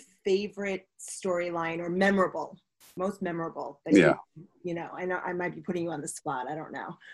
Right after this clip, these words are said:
Speaker 1: but there
Speaker 2: No,
Speaker 1: are
Speaker 2: no, no, no.
Speaker 1: so many. If you could, th-, if you could choose
Speaker 2: <laughs> Well, you know, I, I, I do get asked that question, and, uh, it's interesting.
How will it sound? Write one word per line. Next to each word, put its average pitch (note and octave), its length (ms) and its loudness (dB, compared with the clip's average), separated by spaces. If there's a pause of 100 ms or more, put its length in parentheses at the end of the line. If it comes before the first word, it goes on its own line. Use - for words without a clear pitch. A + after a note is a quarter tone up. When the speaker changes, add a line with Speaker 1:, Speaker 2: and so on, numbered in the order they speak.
(180)
Speaker 1:
but A2 120 -2
there F#3 140 6
Speaker 2:
No, F#3+ 160 12
Speaker 1:
are C#4 80 10
Speaker 2:
no, E4+ 200 10
no, - 160 8
no. - 120 0
Speaker 1:
so C#4 220 6
many. G3+ 320 8
If G#3 100 -2
you C4 100 4
could, - 220 0
th-, A3 140 4
if G#3+ 80 2
you C4 80 6
could - 160 6
choose - 600 2 (140)
Speaker 2:
<laughs> G2 60 -4 (920)
Well, C3 220 12
you C#3+ 120 12
know, C3 140 12
I, B2+ 180 12
I, B2 200 10
I C3 100 8
do C#3 200 0
get B2+ 180 2 (100)
asked G#2+ 220 4
that G2 160 -4
question, F2 500 -2
and, F#2 340 0
uh, E2 180 2 (540)
it's - 180 -4
interesting. A#2 460 -2